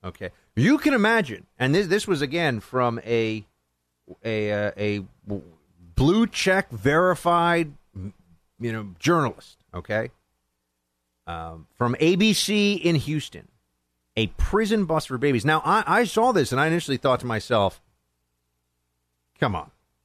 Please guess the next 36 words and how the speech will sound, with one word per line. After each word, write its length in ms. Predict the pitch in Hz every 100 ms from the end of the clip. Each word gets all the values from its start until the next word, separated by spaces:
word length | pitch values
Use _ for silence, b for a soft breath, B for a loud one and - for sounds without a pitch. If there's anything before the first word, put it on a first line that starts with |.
| _ _ _ _ _ -
like, 260 | 107 104 - _ -
who, 220 | 113 170 - _ _ _ _
who 200 | 214 240
really?" 380 | 202 196 175 147 b -
'Cause 160 | 202
you 120 | 165 185
look 220 | 320 254
at 120 | 220
it, 120 | 156 147
and 140 | 147
it, 60 | 147
you 120 | 139
got 180 | 156 147
these 160 | 127
chairs 520 | - - 214 170 127
that 120 | 127 113
have 180 | 117
restraints 580 | 107 - - 294 302 -
in 100 | 85
them, 140 | - _ _ _ _ _ _ _ _ _ _
right? 180 | 90 92
I 40 |
mean, 160 | 202 160
not, 300 | 143 123 _ _ _ _ _ _ _ _ _ _
not 340 | 104 127 123 104
like, 380 | 107 104 95 104
uh, 440 | 95 90 87 85 _
a 60 | 90
straitjacket, 840 | - - 127 214 - 82 82 160 190
but, 160 | 180
you 80 | 180
know, 100 | 180
they, 220 | 147 143 - _ - -
they're 400 | 113 131 143 175 190 _ _ _ _ _ _ _
car 240 | - 311 359
seats. 540 | 247 170 - - -